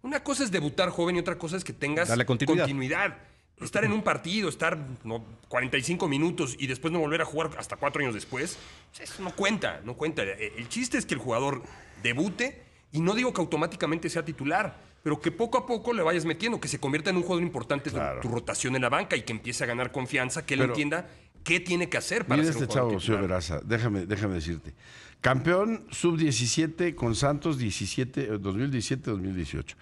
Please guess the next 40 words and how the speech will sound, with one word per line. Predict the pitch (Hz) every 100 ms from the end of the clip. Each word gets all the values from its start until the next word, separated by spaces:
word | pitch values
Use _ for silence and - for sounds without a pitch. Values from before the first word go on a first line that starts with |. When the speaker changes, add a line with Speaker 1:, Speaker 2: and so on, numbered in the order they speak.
| -
Speaker 2:
<clears throat> | - -
Speaker 3:
Campeón | - 131 175
sub | 160 165
veinte | 160 151 160
con | 120 107
Santos | 135 139 135 175 160
en | 107 98
dos | 98
mil | 98 107
diecinueve. | 104 - 69 69 - - _ _ - - - - -
Jugó | 135 139 165 190 185
en | 143 131
el | 120
torneo | 131 120 147
Morir, | 160 135 151 165
reveló | 151 123 123
y | 151
participó | 151 131 117 101 101 139
en | 143
la, | 135 104 90
en | 104 98
la | 95 92 90
victoria | 95 - 135
de | 127
México | 127 120 123
ante | 107 87
la | 92
selección | 85 92 87 120 123
mexicana | 117 101 85 117 123
y | 101
ante | 82
Australia. | 82 76 95 82 78 71 - - - _ 107
O |
sea, | 101 -
estos | 151 185 -
chavos | 175 170
ya | 170
traen | 170 170 160
un | 160
bagaje | 135 113 120 110 143 -